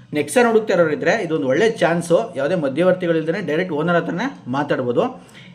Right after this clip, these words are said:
ಈ ಗಾಡಿ ಬೆಲೆ ವಿಚಾರಕ್ಕೆ ಬಂತು ಅಂತ ಹೇಳಿದ್ರೆ, ಹತ್ತು ಲಕ್ಷದ ಐವತ್ತು ಸಾವಿರ ರೂಪಾಯಿ ಆಸ್ಕಿಂಗ್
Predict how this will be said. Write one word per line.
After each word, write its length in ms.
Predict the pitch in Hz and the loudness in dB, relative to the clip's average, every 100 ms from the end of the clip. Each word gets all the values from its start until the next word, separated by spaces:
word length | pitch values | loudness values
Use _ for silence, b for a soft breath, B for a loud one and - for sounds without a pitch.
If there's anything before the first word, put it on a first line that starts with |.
| B 170 | B 0
ಈ 40 | 170 | 2
ಗಾಡಿ 140 | 233 170 | 2 4
ಬೆಲೆ 120 | 175 247 | 6 6
ವಿಚಾರಕ್ಕೆ 320 | 247 226 233 208 | 4 2 2 -2
ಬಂತು 200 | 196 196 | -2 -4
ಅಂತ 140 | 180 - | -2 -2
ಹೇಳಿದ್ರೆ, 260 | 170 160 214 - 160 | 0 0 0 -4 -8
ಹತ್ತು 260 | 156 - 233 | -2 2 2
ಲಕ್ಷದ 260 | 233 208 240 170 | 2 0 2 4
ಐವತ್ತು 240 | 220 233 - | 4 4 4
ಸಾವಿರ 140 | 170 | 2
ರೂಪಾಯಿ 160 | 165 190 | 2 0
ಆಸ್ಕಿಂಗ್ 260 | 165 208 | 0 -2